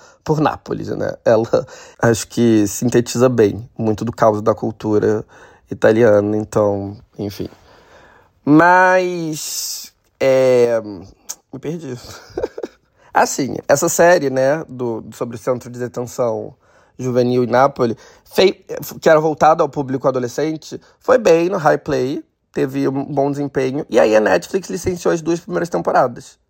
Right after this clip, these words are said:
pra exibir na plataforma. E aí, quando chegou na Netflix, virou um fenômeno. Todo mundo na Itália assistiu a série, todos os jovens ficaram obcecados,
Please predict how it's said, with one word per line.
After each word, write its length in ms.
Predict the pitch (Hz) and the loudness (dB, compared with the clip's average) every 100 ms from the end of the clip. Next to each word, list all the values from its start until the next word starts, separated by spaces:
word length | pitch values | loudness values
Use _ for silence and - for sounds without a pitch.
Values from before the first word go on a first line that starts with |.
| _ _ _ _ _ | _ _ _ _ _
pra 220 | 127 135 | 0 2
exibir 340 | 135 151 139 143 | 2 -2 -4 -4
na 80 | |
plataforma. 720 | 143 143 175 - 131 113 - - _ _ _ - | 0 -2 -2 -4 -4 -6 -14 -18 _ _ _ -6
E 60 | 95 | -6
aí, 60 | |
quando 440 | - - 233 311 370 | -2 0 0 0 -4
chegou 320 | - 156 208 | -2 0 0
na 100 | 175 | 0
Netflix, 500 | 147 185 - 147 - | 0 -2 -6 -16 -10
virou 220 | 170 175 | -6 -4
um 40 | 190 | -6
fenômeno. 580 | 208 208 180 143 139 - _ _ | -8 -8 -8 -10 -12 -20 _ _
Todo 340 | - 196 180 185 | 0 0 0 -4
mundo 300 | 165 151 151 | -6 -4 -6
na 80 | 147 | -6
Itália 260 | 151 139 | -4 -4
assistiu 260 | 139 - 147 | -4 -8 -10
a 60 | |
série, 300 | 147 139 123 | -6 -6 -6
todos 360 | - - 160 170 | -6 -6 -4 -6
os 40 | 151 | -4
jovens 300 | 143 143 - | -2 -4 -6
ficaram 200 | 143 135 | -6 -6
obcecados, 720 | - 151 139 123 117 - | -8 -8 -4 -4 -4 -10